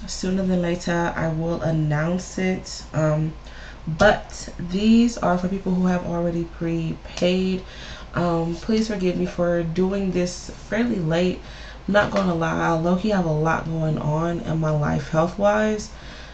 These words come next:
and I just kinda wanted to take a break and get myself back together. Sorry if I'm, like,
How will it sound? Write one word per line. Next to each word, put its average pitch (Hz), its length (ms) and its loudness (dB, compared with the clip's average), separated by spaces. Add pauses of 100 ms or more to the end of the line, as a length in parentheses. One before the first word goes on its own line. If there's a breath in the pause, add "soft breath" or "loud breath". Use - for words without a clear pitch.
(160 loud breath)
and 170 160 2
I 175 80 2
just 165 280 -2
kinda 175 460 0
wanted 160 520 0
to - 240 -2
take 151 320 -2
a 147 40 2
break 131 300 0
and 151 120 0
get 147 140 2
myself 156 420 0
back 151 200 2
together. 165 560 2 (100)
Sorry 277 300 4
if 359 120 -2
I'm, 196 140 6
like, 175 180 2